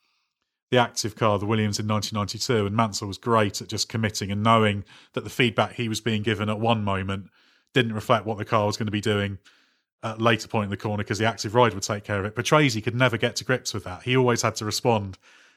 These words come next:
to what the car was doing, and he never managed to dial himself out of that, whereas Mansell could commit to it. So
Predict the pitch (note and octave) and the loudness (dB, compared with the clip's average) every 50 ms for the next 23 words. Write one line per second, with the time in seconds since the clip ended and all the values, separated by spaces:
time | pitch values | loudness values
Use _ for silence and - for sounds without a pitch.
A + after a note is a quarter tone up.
0 | _ - - B2+ A2+ G2 G#2 - - B2 G#2+ G2+ F#2+ F#2+ - - C3 A#2 G2+ F#2 | _ -6 -4 -2 -2 -4 -4 -2 -2 0 0 0 -2 -2 2 4 4 4 4 2
1 | G2 G#2 A2 A#2+ A#2+ - A#2+ G#2+ G#2+ G#2 G2 - - G#2 G#2+ G2+ G2 G2+ G2 - | 0 0 0 2 2 2 0 0 -2 -2 -4 -6 -6 -4 -4 -2 -2 -4 -6 -4
2 | - G#2+ G2+ - B2+ A2+ G2+ F#2 F#2 F#2+ F#2+ G#2 G#2+ G2+ F#2+ A2 G#2+ G#2 F#2+ - | -4 -4 0 2 2 2 2 0 -4 -6 -4 -4 -4 -4 -2 -4 -4 -4 -6 -8
3 | - G2 - A2 - - A2+ A#2 G#2+ - - - F#2+ F#2 - - - A#2+ G#2+ G#2 | -12 -12 -14 -12 -10 -6 -6 -6 -6 -6 -8 -10 -12 -10 -8 -4 -2 0 0 -2